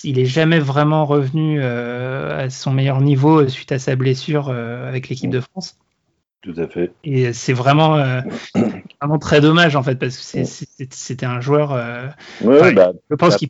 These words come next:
Speaker 1: peut, il peut revenir un peu, mais c'est, c'est,
Speaker 2: bah,
Speaker 1: c'est
Speaker 2: c'est un peu, un peu comme Gourcuff. C'était un peu aussi un joueur, euh, voilà, qui a un technique et un, voilà, un style, euh, un,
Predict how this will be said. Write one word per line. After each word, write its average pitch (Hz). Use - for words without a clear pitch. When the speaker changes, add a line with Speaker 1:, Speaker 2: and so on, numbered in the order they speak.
Speaker 1:
peut, 127
il 123
peut 135
revenir 131
un 160
peu, 190
mais 131
c'est, 120
c'est, 117
Speaker 2:
bah, 170
Speaker 1:
c'est 131
Speaker 2:
c'est 101
un 95
peu, 92
un 95
peu 95
comme 98
Gourcuff. 139
C'était 90
un 87
peu 95
aussi 92
un 87
joueur, 90
euh, 80
voilà, 95
qui 92
a 82
un 80
technique 101
et 80
un, 78
voilà, 95
un 92
style, 90
euh, 50
un, 69